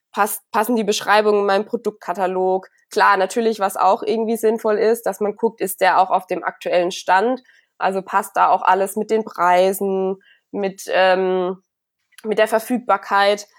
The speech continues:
Weil das wär natürlich auch, äh, super schade, wenn, wenn der Kunde dann sieht, okay, ähm, geil, das Produkt möchte ich kaufen und dann, äh,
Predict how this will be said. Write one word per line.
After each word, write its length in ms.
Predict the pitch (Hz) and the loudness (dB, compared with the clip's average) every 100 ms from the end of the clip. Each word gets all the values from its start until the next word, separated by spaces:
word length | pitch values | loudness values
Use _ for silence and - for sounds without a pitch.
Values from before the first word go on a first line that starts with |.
| _ - | _ -4
Weil 240 | 180 196 | 2 2
das 180 | 202 202 | 2 2
wär 80 | 208 | 2
natürlich 460 | 202 220 214 220 | 2 2 0 2
auch, 280 | 180 208 220 | 4 4 2
äh, 240 | - 190 202 | 0 2 2
super 320 | 208 220 190 | -2 -4 -4
schade, 480 | - 202 214 240 214 | 0 2 4 4 2
wenn, 300 | 190 202 190 | 2 0 -2
wenn 140 | 190 | -2
der 80 | 196 | -2
Kunde 280 | 226 226 220 | -2 -2 0
dann 220 | 190 202 | -2 -2
sieht, 180 | 220 202 | -6 -8
okay, 380 | 190 226 233 | -6 -4 0
ähm, 460 | 226 190 190 202 202 _ _ _ _ - | 0 0 -2 -4 -8 _ _ _ _ -2
geil, 320 | 180 202 233 | 2 4 2
das 160 | 214 - | 0 -2
Produkt 320 | 226 240 - | -4 -4 -4
möchte 200 | 208 - | -6 -6
ich 100 | - | -12
kaufen 580 | - 202 247 233 233 254 | 0 2 2 -2 -4 -2
und 320 | 196 208 202 | -4 -4 -2
dann, 340 | 202 202 208 | 0 0 0
äh, 420 | 185 190 190 190 | 0 0 2 0